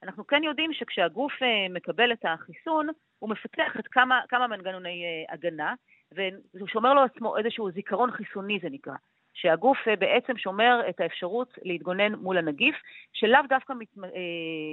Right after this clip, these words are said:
מתמקדת רק ב-, בנושא של הנוגדנים. ולכן עוד זה מוקדם להסיק כל מיני מסקנות. אנחנו כן, נכון שיכול להיות שיש אנשים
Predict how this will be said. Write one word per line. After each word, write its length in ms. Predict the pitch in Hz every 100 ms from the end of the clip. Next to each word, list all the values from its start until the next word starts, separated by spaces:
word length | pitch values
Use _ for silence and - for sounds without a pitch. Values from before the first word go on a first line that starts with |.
| 147 _
מתמקדת 640 | - 160 - 202 - 240 214
רק 160 | 196
ב-, 240 | 190 196 175
בנושא 280 | 165 170 -
של 160 | 175 170
הנוגדנים. 440 | 160 143 147 131 139 - - -
ולכן 360 | 208 220 339 339 311
עוד 260 | 247 214 202 180
זה 80 | 233
מוקדם 300 | 220 214 311
להסיק 300 | 269 - 247
כל 120 | 220
מיני 160 | 214 196
מסקנות. 560 | 185 - 190 165 143 180
אנחנו 240 | 175 202
כן, 180 | 285 311 269
נכון 360 | 214 - 269 226 - _ _
שיכול 380 | - 214 202 294
להיות 240 | 285 247 -
שיש 300 | 208 220 240
אנשים 380 | 196 - 226